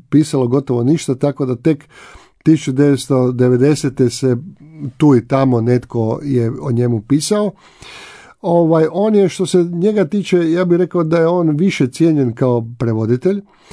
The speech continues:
i više poznat kao, kao prevoditelj u tim stručnim, e, krugovima, ali koliko je čitan, teško je reći. Danas vjerojatno nije čitan, iako bi ga t-, trebalo čitati. Ima kod njih, kod njega nekoliko doista krasnih i lijepih pjesama.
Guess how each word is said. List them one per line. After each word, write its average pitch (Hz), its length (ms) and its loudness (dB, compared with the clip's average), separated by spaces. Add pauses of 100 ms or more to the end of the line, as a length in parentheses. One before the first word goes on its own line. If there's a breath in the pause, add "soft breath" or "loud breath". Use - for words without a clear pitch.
(480 loud breath)
i 160 140 2
više 160 260 2
poznat 131 440 0
kao, 120 400 -4
kao 123 160 -2
prevoditelj 131 560 0
u 147 100 0
tim 131 220 2
stručnim, 131 640 -4
e, 156 40 -6 (680)
krugovima, 185 600 0 (840 loud breath)
ali 156 920 2
koliko 185 400 2
je 165 80 2
čitan, 170 720 2
teško 175 300 2
je 156 40 4
reći. 147 280 2
Danas 143 380 0
vjerojatno 143 380 2
nije 143 300 4
čitan, 123 500 -4
iako 139 360 0
bi 120 120 0
ga 120 140 -6
t-, 127 240 -10
trebalo 139 400 0
čitati. 160 500 -2
Ima 147 240 2
kod 135 220 -4
njih, 131 220 -6 (600 loud breath)
kod 135 180 0
njega 131 240 2
nekoliko 127 460 0
doista 131 380 -2
krasnih 135 500 -4
i 117 40 -2
lijepih 135 320 -2
pjesama. 185 420 -2